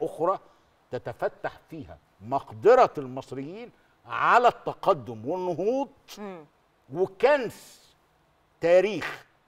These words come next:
Speaker 1: طويل نسبيًا من القعود والتخلف في التاريخ المصري.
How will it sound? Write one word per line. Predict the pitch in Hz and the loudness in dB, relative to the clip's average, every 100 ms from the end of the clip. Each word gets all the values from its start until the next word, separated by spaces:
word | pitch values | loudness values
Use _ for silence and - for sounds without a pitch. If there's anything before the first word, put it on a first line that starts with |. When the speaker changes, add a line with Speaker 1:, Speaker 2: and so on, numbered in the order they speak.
| _ _ _ _ - | _ _ _ _ -2
Speaker 1:
طويل | 156 175 254 247 | -2 -2 -8 -12
نسبيًا | 220 147 202 214 208 170 _ 113 | -16 -10 -8 -6 -10 -12 _ -14
من | 135 | -10
القعود | 139 - 123 143 175 131 | -10 -10 -10 -8 -10 -10
والتخلف | 123 131 - 135 101 82 _ _ _ _ _ _ | -12 -14 -12 -12 -12 -18 _ _ _ _ _ _
في | - 202 | -8 -8
التاريخ | - 147 143 - | 0 0 0 -10
المصري. | 98 90 - | -16 -18 -20